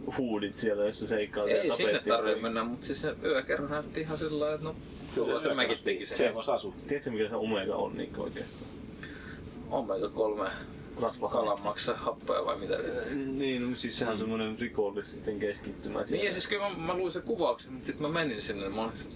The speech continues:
Speaker 2: vitsi, tää on hieno mästä.
Speaker 1: Sä tykkäsit
Speaker 2: Sit mä menin vähän tanssiin ja
Speaker 1: katselit vähän tarjo-, ei kyllä tarjoilit niinku tanssijoita.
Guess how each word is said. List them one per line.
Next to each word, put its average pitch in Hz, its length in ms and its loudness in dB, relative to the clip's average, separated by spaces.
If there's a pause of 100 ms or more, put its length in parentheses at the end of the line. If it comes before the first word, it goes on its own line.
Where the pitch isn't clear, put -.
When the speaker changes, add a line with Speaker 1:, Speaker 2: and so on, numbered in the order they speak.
(360)
Speaker 2:
vitsi, - 260 -2
tää - 120 -2
on - 80 -6
hieno - 220 -2
mästä. - 300 -6 (380)
Speaker 1:
Sä 101 140 -2
tykkäsit - 300 -4
Speaker 2:
Sit - 80 -2
mä 143 60 0
menin 123 240 0
vähän 127 240 0 (120)
tanssiin - 420 0
ja - 100 -6 (240)
Speaker 1:
katselit 107 420 -4
vähän 104 160 0
tarjo-, 101 500 2
ei 113 100 2
kyllä 110 140 -6
tarjoilit 107 400 2
niinku 101 160 0
tanssijoita. 104 580 0